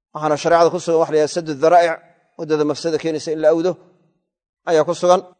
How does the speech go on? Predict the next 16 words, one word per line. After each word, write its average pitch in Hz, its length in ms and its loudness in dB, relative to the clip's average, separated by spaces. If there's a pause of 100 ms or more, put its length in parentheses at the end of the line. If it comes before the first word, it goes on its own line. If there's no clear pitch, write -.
(560)
Waxaa 180 160 8
kaloo 175 200 6
ku 190 100 -4
sugan 175 220 -2
markaa 180 220 2
waxa 165 140 0
bidco 175 280 -2
inay 165 240 2
tahay. 175 260 0 (1200)
Yacni, 147 220 -2
waxa 160 140 -2
weeye, 160 380 2 (640)
waa 139 60 -6
shay 160 160 -8
muxdas 170 360 -6
ah. 185 160 4